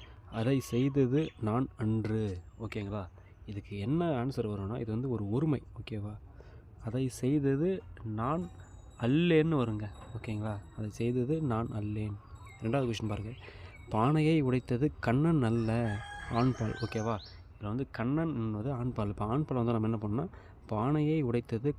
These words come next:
கண்ணன் அல்லன்." ஓகேங்களா? அப்படின்னு வரும். மூணாவது கொஷின் பாருங்க. "மல்லிகை குளத்தில் பூக்கும் மலர் அல்லை." ஓகேவா? மல்லிகை.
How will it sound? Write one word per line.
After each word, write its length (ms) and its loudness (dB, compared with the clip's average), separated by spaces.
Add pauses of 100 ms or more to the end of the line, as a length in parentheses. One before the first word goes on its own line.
கண்ணன் 500 2 (400)
அல்லன்." 580 4 (200)
ஓகேங்களா? 460 -2 (840)
அப்படின்னு 180 -4
வரும். 340 0
மூணாவது 240 4
கொஷின் 140 -2
பாருங்க. 380 -2 (600)
"மல்லிகை 580 4
குளத்தில் 560 0 (400)
பூக்கும் 460 6
மலர் 360 4
அல்லை." 460 0
ஓகேவா? 320 0
மல்லிகை. 500 2